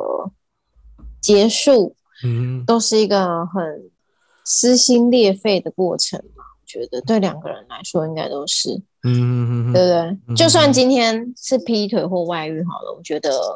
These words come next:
Speaker 1: 他应该也是有一些挣扎，或者是，
Speaker 2: 嗯哼。
Speaker 1: 对吗？
Speaker 2: 因为
Speaker 1: 比如说我们，
Speaker 2: 尤其是说，
Speaker 1: 嗯。
Speaker 2: 嗯，分手的时候，其实你都很容易去想到那些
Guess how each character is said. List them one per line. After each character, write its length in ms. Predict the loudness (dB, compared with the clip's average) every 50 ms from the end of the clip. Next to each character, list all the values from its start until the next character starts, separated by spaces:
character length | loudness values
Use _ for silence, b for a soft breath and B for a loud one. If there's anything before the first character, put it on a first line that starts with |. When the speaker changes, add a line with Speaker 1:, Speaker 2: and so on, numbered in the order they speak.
| -10 -16 _ _ -20 -20 _ _ _ _
Speaker 1:
他 180 | 0 2 4
应 60 | 4 4
该 120 | 4 4
也 100 | 4 4
是 180 | 2 2 2 2
有 180 | 2 2 2
一 100 | 0 -2
些 340 | -2 -2 -2 -2 0 -2 -4 -4
挣 300 | -4 -4 -2 -2 -2 -4
扎， 200 | -4 -6 -8 -8 -10 -12 -16 -16 -16
或 80 | -16
者 140 | -12 -10 -8
是， 400 | -6 -6 -6 -4 -4 -6 -6 -8 -12 _ _ _ _
Speaker 2:
嗯 180 | -2 0 0 0
哼。 240 | 0 0 -2 -4 -6 0
Speaker 1:
对 120 | 0 0 0
吗？ 120 | 2 0
Speaker 2:
因 40 | -2
为 80 | -2 -2
Speaker 1:
比 140 | 2 4 4
如 80 | 6
说 100 | 6 6
我 40 | 6
们， 60 | 6 6
Speaker 2:
尤 60 | 6
其 80 | 4
是 60 | 4 4
说， 240 | 4 4 4 4 4
Speaker 1:
嗯。 300 | 2 2 2 0 -2 -6 -8 B B B B B B B B -2
Speaker 2:
嗯， 320 | 0 2 2 2 0 -2 -4 -6 -10 -12 -2
分 180 | 0 2 2 4
手 100 | 4 2
的 60 | 2
时 80 | 4 0
候， 60 | 0
其 120 | 0 -2
实 220 | -2 0 0 0 0
你 160 | 0 0 0
都 120 | 0 0
很 160 | 0 0 -2 -2
容 180 | -2 -2 -2
易 40 | -4
去 160 | -4 -6 -8
想 340 | -8 -6 -6 -6 -6 -6 -6
到 220 | -2 -2 -2 -2
那 160 | -2 -4 -6 -6
些 480 | -8 -8 -8 -8 -6 -6 -8 -10 -14